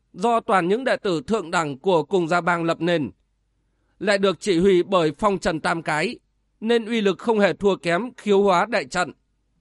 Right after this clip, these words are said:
Bỗng nghe Tiểu Cái Phương Bật sướng lên.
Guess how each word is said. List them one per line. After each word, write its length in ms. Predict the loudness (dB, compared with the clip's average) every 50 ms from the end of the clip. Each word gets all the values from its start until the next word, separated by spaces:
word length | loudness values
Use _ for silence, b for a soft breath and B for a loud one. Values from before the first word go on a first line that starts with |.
| _ _ _ _ _ _ _ _ _ _ _ _ _ _ _ _ _ _ _ _ _ _ -4
Bỗng 240 | -2 -2 -2 0 0
nghe 200 | 0 0 0 -2
Tiểu 300 | -2 0 0 0 0 0
Cái 300 | -2 -2 -2 -2 -2 -2
Phương 260 | 0 0 0 2 2
Bật 160 | 0 -2 -2
sướng 260 | -2 -4 -2 -2 0
lên. 240 | 0 0 0 -2